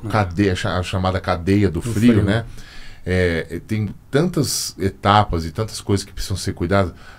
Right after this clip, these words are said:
Speaker 2: Por exemplo, vamos falar do salmão. O pessoal que come o seu, o seu filé de salmão, que faz ali o, o seu prato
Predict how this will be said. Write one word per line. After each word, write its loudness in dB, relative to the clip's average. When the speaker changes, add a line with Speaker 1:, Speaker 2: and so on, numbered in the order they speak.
Speaker 2:
Por 0
exemplo, 2
vamos 0
falar 4
do 2
salmão. 0
O -10
pessoal 2
que -2
come 2
o 0
seu, -2
o -8
seu -4
filé -4
de -12
salmão, -2
que -14
faz -4
ali -2
o, -8
o -10
seu -4
prato -2